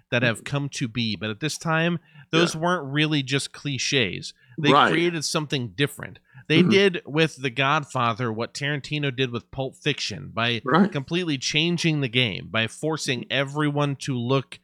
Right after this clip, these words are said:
Speaker 1: at this, not only genre, but look at film differently, right?
Speaker 2: Yeah. Mm-hmm.
Speaker 1: Um, and that's why The Godfather is just one of the greats. And, uh, like I said, a lot of people will, uh, prefer part two. I do think it's a better film,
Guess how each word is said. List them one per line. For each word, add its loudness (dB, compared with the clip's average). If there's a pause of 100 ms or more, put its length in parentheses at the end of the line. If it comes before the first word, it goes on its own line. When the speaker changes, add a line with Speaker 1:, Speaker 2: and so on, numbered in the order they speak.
(260)
Speaker 1:
at 0
this, -2
not 2
only 0
genre, 0
but -6
look -6
at -6
film -4
differently, -6 (300)
right? 4
Speaker 2:
Yeah. 6 (280)
Mm-hmm. 2
Speaker 1:
Um, 4
and -2
that's -2
why 0
The 0
Godfather 0
is 0
just -6
one -2
of -4
the -4
greats. 0
And, -2
uh, -2
like 0
I 2
said, 0
a 2
lot 2
of -2
people -2
will, -2 (160)
uh, -18 (300)
prefer -2
part 0
two. 2 (300)
I 4
do 0
think 0
it's -6
a -2
better 0
film, -4